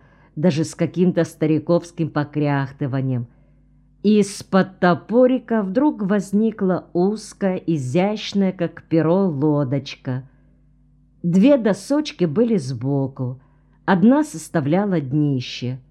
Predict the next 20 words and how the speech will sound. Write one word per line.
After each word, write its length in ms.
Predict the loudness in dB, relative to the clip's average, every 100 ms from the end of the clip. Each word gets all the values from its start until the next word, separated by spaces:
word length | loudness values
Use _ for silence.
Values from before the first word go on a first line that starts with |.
| _ _ _ _ _ _ _ _
Потом 420 | 0 2 4 2
старик 460 | 0 -2 0 0 -4
снова 420 | -4 0 0 0
сходил 460 | -6 -4 0 0 0
в 80 |
избушку — 800 | -2 -4 -2 -2 -2 -6 -8 -8 -10 _ _ _ -2
вынес 420 | 2 4 2 0
баночку 540 | 0 0 0 -4 -6 -10
с 100 | -8
краской, 800 | -2 0 0 -4 -8 -6 -6 -10 _ _ _ _ _
и 100 | 2
лодка 560 | 4 6 4 2 -2 -4
приобрела 760 | 0 0 2 0 0 2 2
развесёлый 880 | 2 -2 -2 -4 -6 -2 0 2 0
зелёный 560 | 0 0 0 2 0 -2
цвет. 560 | -4 -10 -4 -2 -2 -6 -16 _ _ _ _ _ _ _ _ _ -20
Старик 600 | -20 0 4 6 4 0
ещё 640 | 0 0 0 -4 2 2
потюкал 600 | 2 -2 0 0 2 -2
топориком, 920 | 0 -4 -2 0 2 0 -2 -6 -6